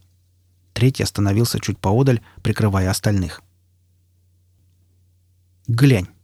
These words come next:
живой! Кто такой?" "Не стреляйте, ребятки! Пустой я, заблудился, пустой! К начальнику мне б-"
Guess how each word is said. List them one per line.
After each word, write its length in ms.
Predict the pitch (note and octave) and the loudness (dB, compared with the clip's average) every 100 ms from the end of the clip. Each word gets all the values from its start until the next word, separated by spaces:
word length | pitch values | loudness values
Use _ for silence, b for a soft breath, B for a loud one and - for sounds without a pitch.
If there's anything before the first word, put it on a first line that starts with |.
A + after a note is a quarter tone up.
| _ - | _ -6
живой! 600 | G2+ D#3 E3 G#2 A#2 - _ _ _ _ | 0 2 2 2 -2 -4 _ _ _ _
Кто 200 | - D#3+ | -2 2
такой?" 320 | C#3+ A#2+ F#2 - _ _ _ _ _ _ _ _ | 2 0 -4 -8 _ _ _ _ _ _ _ _
"Не 80 | A#2 | -4
стреляйте, 560 | - D#3+ D#3+ A#2+ - | -2 2 2 2 2
ребятки! 420 | B2+ C#3+ A#2+ - - b b b _ - | 0 2 0 -2 -20 b b b _ -6
Пустой 440 | F#3 - C#3+ G#2+ | -4 0 2 2
я, 180 | F#2+ G2+ | 0 -2
заблудился, 760 | D3 E3 E3+ C#3 A#2 A2+ F#2+ G#2 - | 0 2 4 4 2 0 -4 -6 -4
пустой! 500 | G3 - - G#2 G2 - _ | -4 -2 -2 -4 -4 -10 _
К 80 | - | 0
начальнику 540 | F3+ E3 F3 B2+ A2 A2 | 2 4 4 4 2 0
мне 160 | G#2+ | 0
б-" 80 | - | -2